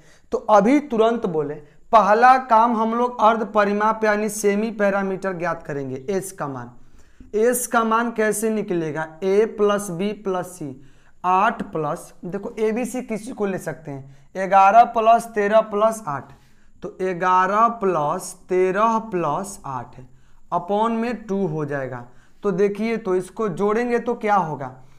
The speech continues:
ग्यारह और तेरह जोड़ेंगे तो चौबीस, चौबीस में आठ जोड़ेंगे तो बत्तीस by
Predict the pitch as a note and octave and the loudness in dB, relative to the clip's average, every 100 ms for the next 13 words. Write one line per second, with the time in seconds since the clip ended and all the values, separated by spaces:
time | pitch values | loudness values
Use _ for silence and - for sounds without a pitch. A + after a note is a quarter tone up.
0 | - - G3 F#3+ G3 G3+ A3 B3+ - A3+ | -18 -4 -2 4 6 6 6 4 4 0
1 | G#3+ A3+ G#3+ A#3 G#3 G#3 G#3+ A#3 A3+ A3+ | 2 0 4 4 4 2 0 -2 -4 -4
2 | A#3 A3+ G#3+ G3+ F3+ E3+ - G3 G3 A3+ | -6 -4 -2 -2 -2 -6 -4 -4 -2 -4
3 | A#3 A3 A3+ A3 G3+ A3 G3 G#3 G#3+ A3 | -6 -8 -6 2 4 4 0 -2 -2 -2
4 | G#3+ G#3+ A#3+ C#4 C4+ - - - D#3 G3 | -4 -2 0 -2 -6 -20 -20 -12 0 2
5 | G3 - B3 - F#3 G3+ | 2 -4 -6 -4 0 0